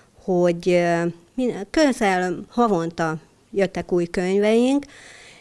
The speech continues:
és ezek vegyesen jönnek. Tehát minden korosztálynak, ö, igyekszünk az,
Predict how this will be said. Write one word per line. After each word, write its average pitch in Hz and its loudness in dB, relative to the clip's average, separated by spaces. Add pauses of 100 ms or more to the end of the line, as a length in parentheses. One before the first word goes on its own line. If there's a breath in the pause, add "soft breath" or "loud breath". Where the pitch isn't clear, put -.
(160 loud breath)
és - 0
ezek 226 0
vegyesen 160 -4
jönnek. 156 -6 (500 soft breath)
Tehát 202 -2
minden 208 2
korosztálynak, 190 -2
ö, 175 -4 (120)
igyekszünk 170 -6
az, 175 -6